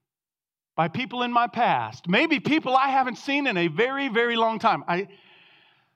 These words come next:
I sat down in my office this week and got pretty depressed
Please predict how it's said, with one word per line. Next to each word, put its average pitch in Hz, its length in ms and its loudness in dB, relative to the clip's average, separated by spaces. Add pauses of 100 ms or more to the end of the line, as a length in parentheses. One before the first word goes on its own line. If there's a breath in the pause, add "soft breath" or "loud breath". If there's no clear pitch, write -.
(160 soft breath)
I - 80 -4
sat 277 340 0
down 254 180 2
in 233 60 -2
my 226 100 2
office 190 360 0
this - 220 -10
week 160 240 -4
and 160 100 -4
got 165 200 0
pretty 185 200 -6
depressed 156 720 -8